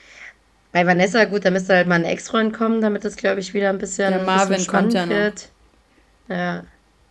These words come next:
Speaker 1: Aber mit dem war die doch auch nie richtig zusammen, oder doch?
Speaker 2: Nee, glaub ich auch nicht. Das ist ja nur
Speaker 1: Das sind
Speaker 2: so,
Speaker 1: jetzt immer nur so Are You
Speaker 2: weil's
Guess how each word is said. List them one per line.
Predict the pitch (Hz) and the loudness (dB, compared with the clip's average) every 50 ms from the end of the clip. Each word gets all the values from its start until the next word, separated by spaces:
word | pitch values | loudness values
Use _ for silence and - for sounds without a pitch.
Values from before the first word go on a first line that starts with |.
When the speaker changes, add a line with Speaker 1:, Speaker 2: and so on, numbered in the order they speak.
| _ _ _ _ _ _ _ _ _ _ | _ _ _ _ _ _ _ _ _ _
Speaker 1:
Aber | - 170 170 180 | -10 -6 -2 -2
mit | 170 170 170 | -2 -2 0
dem | 170 185 220 | 0 0 2
war | 220 - | 0 0
die | 190 190 | 0 0
doch | 190 170 | -2 -2
auch | 185 - | -2 -4
nie | 185 185 202 220 | -2 -2 0 0
richtig | 226 220 214 - 202 190 - | 0 -2 -4 -6 -10 -12 -10
zusammen, | - 175 175 226 - - 269 | -14 -12 -12 -12 -8 -6 -4
oder | 185 165 160 160 | -4 -2 -4 -6
doch? | - - 165 170 160 - - _ _ _ _ _ - - | -8 -8 -10 -12 -12 -16 -20 _ _ _ _ _ -16 -14
Speaker 2:
Nee, | 180 180 185 175 175 180 | -12 -10 -8 -10 -10 -10
glaub | - - 180 175 | -10 -10 -10 -10
ich | 180 - - | -10 -12 -12
auch | - - | -10 -10
nicht. | 190 196 180 160 - - - - _ _ _ _ _ _ _ _ _ _ _ _ _ _ | -10 -10 -10 -12 -14 -16 -20 -20 _ _ _ _ _ _ _ _ _ _ _ _ _ _
Das | - - | -18 -12
ist | - | -8
ja | - 180 | -6 -4
nur | 180 175 180 180 | -2 -2 -2 -2
Speaker 1:
Das | 180 170 | -2 -2
sind | 170 175 175 175 | -4 -4 -4 -4
Speaker 2:
so, | 170 | -4
Speaker 1:
jetzt | 170 - | -6 -6
immer | 180 214 220 | -6 -4 -2
nur | 214 214 | -2 -2
so | 208 - - | 0 2 2
Are | - 127 165 208 | 4 4 4 4
You | 202 | 4
Speaker 2:
weil's | 202 202 | 4 4